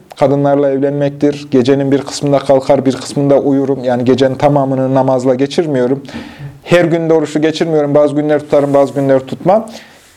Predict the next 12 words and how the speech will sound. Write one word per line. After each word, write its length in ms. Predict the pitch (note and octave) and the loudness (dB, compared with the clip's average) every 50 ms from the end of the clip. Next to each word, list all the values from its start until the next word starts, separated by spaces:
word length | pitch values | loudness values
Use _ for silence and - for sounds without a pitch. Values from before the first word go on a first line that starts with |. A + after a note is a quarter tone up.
| - | -4
Kim 180 | - G3+ G3 F#3 | -2 0 2 2
benim 200 | F3 E3+ E3 D3+ | 2 2 0 -2
sünnetimden 600 | - - E3+ D#3+ D#3 D3 D3+ D#3 D3+ D3 D3 D3 | -4 -4 -2 0 0 -2 -2 -2 -2 0 0 0
yüz 160 | D3+ E3 D#3 - | -2 -2 -2 0
çevirirse 480 | - D#3 D3+ C#3+ C#3+ C#3+ F#3+ F3+ D3 | 0 2 2 0 0 0 0 0 2
benden 440 | D#3+ D#3+ D#3+ E3 F3 F3+ F3 E3 C3+ | 0 0 2 2 0 0 0 2 2
değildir 680 | D3+ D#3 F3 E3+ D#3+ D3+ C3 A#2+ G#2+ - - - - - - _ _ _ _ _ _ _ _ _ _ _ _ _ _ _ _ _ _ - | 2 2 2 2 0 0 0 -2 -4 -4 -8 -16 -18 -20 -20 _ _ _ _ _ _ _ _ _ _ _ _ _ _ _ _ _ _ 2
buyurmuştur. 760 | C3 C3 B2+ A#2+ A2+ A#2 A#2 A2+ A#2 A#2 - F#3 G3+ - - - - - - - - _ - | 2 4 4 2 2 0 -2 -4 -4 -2 0 0 -2 -2 -6 -18 -20 -20 -20 -20 -14 _ -2
Yani 240 | B2+ B2+ C3+ C3+ C#3 | 0 0 0 0 0
bunlar 420 | E3+ E3+ E3+ F3+ G#3 A3+ A3+ - - - - - _ _ _ _ _ - | 0 0 0 0 0 0 -2 -6 -16 -20 -20 -20 _ _ _ _ _ -2
ibadet 480 | E3 D#3 E3 F#3 F#3 F3 G#3 G3+ G3+ | 2 4 4 4 4 4 0 0 0
etmek 440 | F#3+ F3 F3+ - - G3+ G#3+ G#3 - | -2 -2 -2 -2 -2 -2 -2 -2 -4